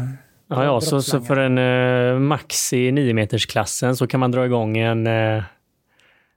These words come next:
Speaker 1: plantskola.
Speaker 2: Ja. Eh, så,
Speaker 1: Ja.
Speaker 2: och, som, som, som då genererar inkomst under varje år som, som går istället för att det fortsätter att kosta pengar. Eh, så att,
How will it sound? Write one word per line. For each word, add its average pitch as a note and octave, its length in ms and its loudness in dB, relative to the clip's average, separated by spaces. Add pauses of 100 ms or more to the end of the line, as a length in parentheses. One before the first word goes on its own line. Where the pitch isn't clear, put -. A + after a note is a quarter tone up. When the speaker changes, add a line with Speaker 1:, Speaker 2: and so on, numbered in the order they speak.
(360)
Speaker 1:
plantskola. A2+ 680 0 (260)
Speaker 2:
Ja. C3 260 -8 (460)
Eh, D#3+ 200 -2
så, C#3 200 -4
Speaker 1:
Ja. A#2+ 160 4 (260)
Speaker 2:
och, F#3+ 720 -8
som, E3+ 200 -2
som, F3 180 -4
som E3+ 180 -4
då D#3 60 2
genererar D3 540 2
inkomst D3+ 560 -2
under C#3 360 -2
varje C#3 340 2
år B2 180 -2
som, C3 300 -6
som B2+ 220 -4
går B2 420 -2
istället C3 360 0
för C3 80 -4
att A#2 100 -2
det A#2+ 120 -4 (400)
fortsätter - 380 2
att C#3 60 2
kosta - 280 -2
pengar. B2 400 -2 (1200)
Eh, E3+ 240 4 (240)
så - 140 -4
att, G3+ 140 -2